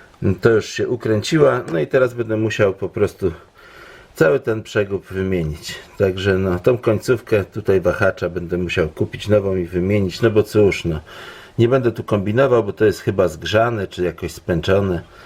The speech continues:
Niech to będzie. No, a to i tak wymienię, jakąś kupię.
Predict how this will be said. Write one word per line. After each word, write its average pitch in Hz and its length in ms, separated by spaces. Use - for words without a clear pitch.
Niech 113 180
to 98 140
będzie. 92 520
No, 220 160
a 165 220
to - 140
i 117 80
tak 104 300
wymienię, 82 500
jakąś 73 400
kupię. - 360